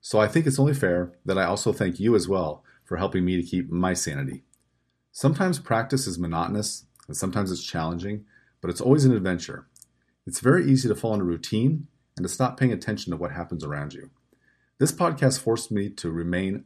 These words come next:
observant and engaged. I take notice of everything I see happening around me,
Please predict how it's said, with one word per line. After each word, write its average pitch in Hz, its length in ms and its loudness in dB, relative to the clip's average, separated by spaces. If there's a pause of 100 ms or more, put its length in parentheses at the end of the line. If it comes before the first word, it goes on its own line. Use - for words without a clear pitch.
observant 131 600 -2
and 90 100 -4
engaged. 80 540 -8 (600)
I 90 60 -6
take 151 180 0
notice 135 280 6
of - 120 -6
everything 127 380 2
I 110 60 2
see 101 200 -2
happening 95 320 -2
around 87 300 -2
me, 76 200 -8